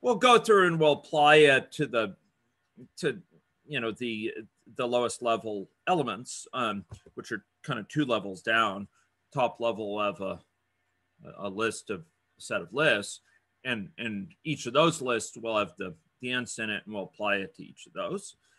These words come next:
So fair enough, we could we, if we have a list of list events, we could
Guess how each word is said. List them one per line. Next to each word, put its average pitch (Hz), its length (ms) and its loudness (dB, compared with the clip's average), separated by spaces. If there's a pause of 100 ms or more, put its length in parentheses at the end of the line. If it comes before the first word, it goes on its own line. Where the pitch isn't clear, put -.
(200)
So 120 240 -4
fair 135 260 4
enough, 127 380 -2
we 120 140 -8
could 107 240 -8 (560)
we, - 220 -20
if - 120 -14
we 104 100 -8
have 98 100 -8
a 104 40 -10
list 135 280 -6
of 95 100 -14
list 131 260 -8
events, 104 480 -8
we 92 100 -20
could 95 220 -12